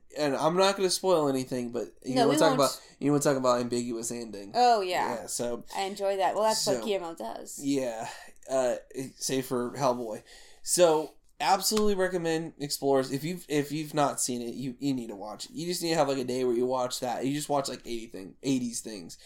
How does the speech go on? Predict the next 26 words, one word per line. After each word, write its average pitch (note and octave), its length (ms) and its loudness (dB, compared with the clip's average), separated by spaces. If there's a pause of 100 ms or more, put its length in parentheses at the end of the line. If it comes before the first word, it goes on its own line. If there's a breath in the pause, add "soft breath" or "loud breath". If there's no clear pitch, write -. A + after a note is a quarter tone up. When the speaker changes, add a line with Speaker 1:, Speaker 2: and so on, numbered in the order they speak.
(340 loud breath)
Speaker 1:
Um, A2+ 400 0
you D3 180 0
know, C3+ 120 4
like, C3 160 0 (100)
though D3 440 2
neither C#3+ 300 6
of C#3 100 2
us C3+ 140 4
have C3 140 0
watched C3+ 380 2
E B2+ 220 -2
T, B2+ 480 -2
and, B2 400 -4
um, B2 400 -4 (120)
I've C3 340 2
watched D#3 420 2
Gremlins C3 500 2
two. A#2+ 560 2 (560 loud breath)
I've C#3 180 2
not C#3+ 200 2
really C#3 160 6
seen B2 380 -4
the B2 80 -10
first A#2+ 340 -6
Gremlins. F#2+ 640 -10 (300)
Speaker 2:
Weirdo. G2+ 520 -8